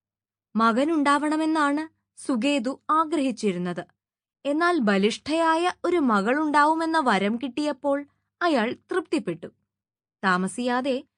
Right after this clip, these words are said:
സുകേതുവിന് സുന്ദരിയും ശക്തയുമായ ഒരു പെൺകുട്ടിയുണ്ടായി.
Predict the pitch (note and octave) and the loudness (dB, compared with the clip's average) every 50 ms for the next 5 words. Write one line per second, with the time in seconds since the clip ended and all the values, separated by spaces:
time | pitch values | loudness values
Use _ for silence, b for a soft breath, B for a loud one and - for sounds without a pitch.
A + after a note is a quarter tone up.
0 | _ _ _ - - G4 F4 A4 G#4+ G4 D4+ D#4+ C4 A#3+ G#3+ G3 G3+ A#3+ - _ | _ _ _ -4 -2 0 2 2 2 2 2 2 2 2 2 0 0 -4 -8 _
1 | _ _ _ - - B3+ A#3+ A#3 A#3 A#3+ D4 D4+ C#4+ C4+ B3 A#3+ G#3+ G#3 G3 - | _ _ _ -8 -2 0 2 2 4 4 2 2 2 2 2 2 2 0 0 0
2 | - C#4 C4+ - _ _ - G4 F#4+ E4+ D4+ A#3+ G#3+ G3 F#3+ G3+ C4+ - - - | -2 -2 -2 -4 _ _ 0 2 2 4 4 4 2 2 2 0 -2 -6 -6 -2
3 | F4+ F4 D#4+ B3+ - A3 G3 G3 G3 C4 C#4 - F#4 F4 E4 D4 C#4 C#4 C#4 C4 | -2 -2 -2 0 0 0 0 0 0 -2 -2 0 0 2 2 2 0 0 0 0
4 | C4 B3 B3 | -2 -4 -6